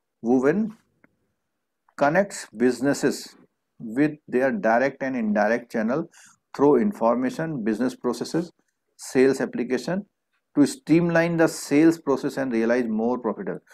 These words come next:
तो इसमें होता क्या है कि आपकी इन्फॉर्मेशन वहां गई, उनकी यहाँ आई, एक बात हुई। दूसरा business process, आप किसी particular process में काम करते हैं, आप किसी की particular, तो इसका business process यहाँ यूज़ हो रहा है, इसका business process यूँ यहाँ है।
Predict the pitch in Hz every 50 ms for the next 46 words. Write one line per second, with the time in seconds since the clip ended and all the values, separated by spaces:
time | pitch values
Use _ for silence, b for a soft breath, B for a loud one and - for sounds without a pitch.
0 | b b _ _ - 165 160 165 190 196 143 135 151 - - 170 160 - 135 113
1 | 117 127 151 165 - _ _ _ _ _ _ _ - 180 - - - _ - 127
2 | 139 151 156 151 - - 170 165 165 156 - 156 160 156 156 165 156 - 165 156
3 | 143 113 110 117 120 120 107 117 117 110 - _ _ _ _ _ _ _ _ _
4 | - 151 143 135 - - 156 135 120 104 98 90 87 90 - - 117 117 113 104
5 | 98 92 87 90 - - 92 - - _ _ _ _ _ _ _ _ _ - 139
6 | 147 143 160 151 127 113 135 135 139 151 147 - - 120 107 - 110 101 - -
7 | _ _ _ _ _ _ _ _ _ _ - 127 131 143 165 165 - - - -
8 | - 165 165 156 143 147 143 151 156 151 156 147 - 156 131 - 156 151 143 147
9 | 147 147 143 147 147 - 160 151 143 135 - - - 131 - - 135 139 - 117
10 | 101 92 92 92 85 85 b b b b _ _ _ - 147 143 - - 151 139
11 | - - - - 165 160 151 160 147 160 151 156 - 156 143 151 147 - 131 135
12 | 127 139 151 156 156 151 139 147 156 151 147 135 - - 151 135 131 127 120 123
13 | 117 - - 117 - - 104 - 104 95 95 92 90 85 76 67